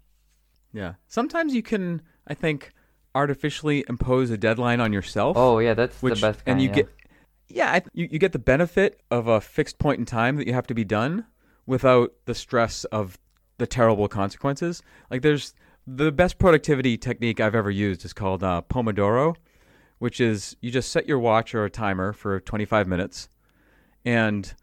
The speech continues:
Speaker 1: for that twenty-five minutes, you're gonna work on that one thing. It's a lifesaver for me at work because I have, like, a lot of different things to pay attention to, but if I can put everything aside, including internet and email and whatever,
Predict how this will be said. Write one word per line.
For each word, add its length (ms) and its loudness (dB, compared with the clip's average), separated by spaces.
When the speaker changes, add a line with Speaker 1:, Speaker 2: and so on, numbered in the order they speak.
Speaker 1:
for 160 -6
that 220 2
twenty-five 480 0
minutes, 380 0
you're 80 -2
gonna 180 2
work 360 2
on 200 -2
that 280 2
one 280 -2
thing. 360 -6
It's 160 -4
a 40 4
lifesaver 1040 0
for 140 -6
me 140 0
at 100 -2
work 400 2
because 240 -2
I 80 2
have, 380 0
like, 160 -6
a 60 -6
lot 220 2
of 80 -8
different 280 -6
things 180 -4
to 60 -12
pay 140 0
attention 360 -4
to, 220 2
but 100 -6
if 80 -4
I 100 4
can 180 -4
put 320 -2
everything 440 0
aside, 640 2
including 680 0
internet 440 4
and 200 -2
email 420 4
and 140 -2
whatever, 420 2